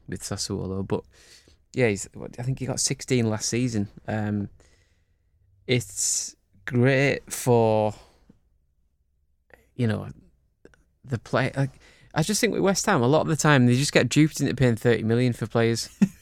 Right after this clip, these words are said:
Speaker 2: Yeah.
Speaker 1: Like, it's
Speaker 2: I
Speaker 1: just
Speaker 2: agree.
Speaker 1: like, oh,
Speaker 2: Thirty million
Speaker 1: oh.
Speaker 2: doesn't seem like much, does it? It's
Speaker 1: Oh,
Speaker 2: pocket
Speaker 1: is that a
Speaker 2: change.
Speaker 1: flash in the pan? There's thirty million.
Speaker 2: <laughs>
Speaker 1: Like, you know what I mean? It's just like, and West Ham have got such a bad record with signing strikers.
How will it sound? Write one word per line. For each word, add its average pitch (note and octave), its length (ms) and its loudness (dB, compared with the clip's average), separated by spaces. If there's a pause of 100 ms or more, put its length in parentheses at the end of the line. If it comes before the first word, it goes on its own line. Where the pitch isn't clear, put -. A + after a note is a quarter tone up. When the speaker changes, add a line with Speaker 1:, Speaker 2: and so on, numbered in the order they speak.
(120)
Speaker 2:
Yeah. G#2+ 140 -2
Speaker 1:
Like, C3 260 6
it's B2+ 220 2
Speaker 2:
I - 20 2
Speaker 1:
just D#3+ 180 6
Speaker 2:
agree. D#3+ 100 8
Speaker 1:
like, C#3 200 6 (480)
oh, C3 280 6
Speaker 2:
Thirty F#3+ 340 6
million F#3+ 200 8
Speaker 1:
oh. - 20 4
Speaker 2:
doesn't C#3+ 140 4
seem C#3+ 120 2
like C3 140 2
much, C3+ 240 -2
does B2 120 0
it? A2+ 60 -2
It's - 140 -8
Speaker 1:
Oh, B3 220 10
Speaker 2:
pocket D3+ 120 6
Speaker 1:
is D3+ 80 8
that G#3+ 140 8
a - 20 4
Speaker 2:
change. - 60 -4
Speaker 1:
flash G3 260 6
in F#3 120 6
the E3+ 80 4
pan? C#3+ 420 4
There's C#3+ 180 6
thirty B2+ 220 4
million. B2 280 4 (180)
Speaker 2:
<laughs> - 180 -10
Speaker 1:
Like, C#3 280 6 (320)
you F3+ 140 -2
know G#3+ 60 6
what G#3+ 100 6
I G3 40 4
mean? C#3+ 280 6
It's - 240 0
just - 320 0
like, D3+ 240 4
and C#3+ 160 8
West F3 160 6
Ham F3 140 6
have D3 80 2
got - 320 -2
such - 400 -2
a D#3 40 0
bad C3 320 2
record C3 440 4
with A#2+ 100 0
signing A2+ 380 4
strikers. A#2 640 0